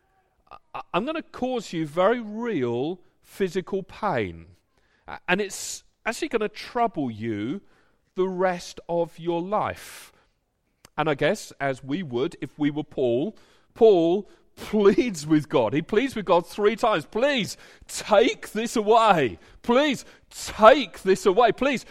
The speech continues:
take this away." And what's God's ultimate response? No. This messenger from Satan stays. Pray, fast, all you want. This torment is going nowhere.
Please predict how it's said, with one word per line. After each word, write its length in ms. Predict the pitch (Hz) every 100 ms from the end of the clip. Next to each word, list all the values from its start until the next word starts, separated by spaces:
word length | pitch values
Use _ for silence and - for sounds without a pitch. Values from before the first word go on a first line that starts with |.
| - _
take 600 | - - 226 269 247 - _ -
this 460 | 185 220 - - - -
away." 580 | 202 214 180 123 87 80 _ _ _ _ _ _ _ _ _ _ _ _ _ -
And 80 |
what's 120 | 220 -
God's 260 | 233 226
ultimate 320 | 220 220 202
response? 680 | - - 180 208 - - - _ _ _ _ _ _ _ -
No. 300 | 196 453 - _ _ _ _ _ _ _ _ _ _ -
This 220 | 190 - -
messenger 680 | 175 202 262 - 269 - 214
from 300 | - 202 190
Satan 840 | - - 208 202 - 117 120 147 _
stays. 800 | - - 208 110 87 90 - - _ _ _ _ 240
Pray, 240 | 254 131
fast, 460 | - 220 131 - - _ -
all 280 | 254 254 226
you 140 | 208
want. 240 | 202 156 - - -
This 180 | 220 -
torment 640 | - 269 294 202 151 160 -
is 160 | 175
going 320 | 214 196 196
nowhere. 260 | 214 220